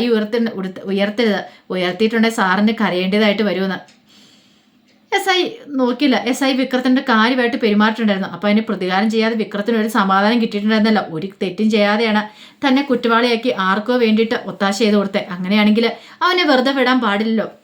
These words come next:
പിന്നെ നേരെ ചെല്ലുന്ന എസ് ഐ സാബുവിൻ്റെ വീട്ടിലേക്കാ. അങ്ങനെ ചെന്ന് കോളിംഗ് ബെൽ അടിച്ച് കഴിയുമ്പോൾ സാബു ഇങ്ങോട്ട് ഇറങ്ങി വന്നു. വിക്രം അങ്ങോട്ട് കയറി ചെല്ലുവാണ്. "ഹും, സാർ റെസ്റ്റിലായിരിക്കും അല്ലേ? പക്ഷേങ്കിൽ എനിക്ക് റെസ്റ്റ് ചെയ്യാൻ സമയമില്ലായിരുന്നു. ഞാൻ പറഞ്ഞില്ല സാറേ, ഞാൻ തെറ്റൊന്നും ചെയ്തിട്ടില്ല,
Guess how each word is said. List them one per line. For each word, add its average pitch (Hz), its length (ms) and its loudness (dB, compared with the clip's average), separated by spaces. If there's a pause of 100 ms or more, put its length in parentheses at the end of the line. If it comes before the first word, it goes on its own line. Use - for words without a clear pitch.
പിന്നെ 185 200 -8
നേരെ 190 300 -2
ചെല്ലുന്ന 214 300 2 (1700)
എസ് 349 180 -2
ഐ 330 100 2
സാബുവിൻ്റെ 247 460 0
വീട്ടിലേക്കാ. 226 460 0 (160)
അങ്ങനെ 196 240 -4 (340)
ചെന്ന് 214 200 0
കോളിംഗ് 196 360 -2
ബെൽ 226 120 2
അടിച്ച് 208 180 0
കഴിയുമ്പോൾ 226 220 2
സാബു 175 280 0
ഇങ്ങോട്ട് 220 240 2
ഇറങ്ങി 196 240 2
വന്നു. 208 140 0 (160)
വിക്രം 311 360 0
അങ്ങോട്ട് 233 220 -2
കയറി 196 260 -4
ചെല്ലുവാണ്. 208 320 0 (100)
"ഹും, 214 160 0 (420)
സാർ 165 280 -6
റെസ്റ്റിലായിരിക്കും 233 640 0
അല്ലേ? 233 140 0 (280)
പക്ഷേങ്കിൽ 330 400 -2
എനിക്ക് 359 400 -2
റെസ്റ്റ് 220 260 0
ചെയ്യാൻ 240 140 2
സമയമില്ലായിരുന്നു. 196 640 0 (180)
ഞാൻ 185 200 -6
പറഞ്ഞില്ല 214 340 2
സാറേ, 220 280 0 (300)
ഞാൻ 285 200 0
തെറ്റൊന്നും 233 380 0
ചെയ്തിട്ടില്ല, 220 340 0